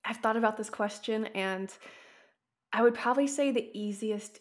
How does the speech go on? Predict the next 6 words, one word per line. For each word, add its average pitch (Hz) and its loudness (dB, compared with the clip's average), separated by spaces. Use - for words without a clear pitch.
animal 196 -4
to 269 -2
just 208 -4
taxidermy 196 -2
would 196 0
be 196 2